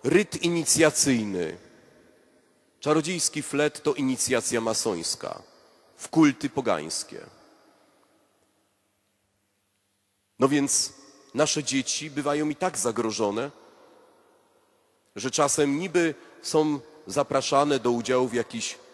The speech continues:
prawda, tutaj, e, imprezach kulturowych,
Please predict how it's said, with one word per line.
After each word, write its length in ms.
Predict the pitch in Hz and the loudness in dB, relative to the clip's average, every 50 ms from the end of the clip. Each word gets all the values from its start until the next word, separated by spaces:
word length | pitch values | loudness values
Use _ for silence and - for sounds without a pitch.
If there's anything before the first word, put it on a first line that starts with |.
| - - - - _ _ _ _ _ _ _ _ | -20 -20 -20 -20 _ _ _ _ _ _ _ _
prawda, 320 | 104 110 113 107 113 110 | -2 -2 0 0 0 -2
tutaj, 440 | - 117 113 - 117 110 107 104 98 - - - - - - - - - | -2 -6 -4 -2 -2 -2 -2 -4 -8 -12 -20 -20 -20 -20 -20 -20 -18 -16
e, 40 | - 67 67 69 71 67 69 - - | -12 -10 -10 -8 -8 -10 -10 -8 -6
imprezach 600 | 135 123 113 - 135 131 127 - 123 117 - - | -6 -6 -2 0 0 0 2 2 0 -2 -2 0
kulturowych, 920 | - 190 190 160 - 160 156 143 139 147 160 151 185 180 - - - - | 2 2 2 2 0 2 6 8 8 8 8 6 2 0 0 -2 -10 -14